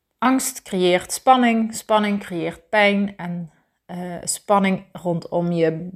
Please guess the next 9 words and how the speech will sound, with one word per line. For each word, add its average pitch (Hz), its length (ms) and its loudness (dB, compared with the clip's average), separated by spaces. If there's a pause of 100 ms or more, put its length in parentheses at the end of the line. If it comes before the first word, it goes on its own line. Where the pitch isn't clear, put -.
(140)
bekkenbodemspieren 202 1160 0
en 160 320 -8
rondom 160 240 -8
je 170 100 -6
perineum 202 800 2
en 196 140 -2
je 220 80 -2
baarmoederspieren. 185 1080 0 (800)
En 190 580 0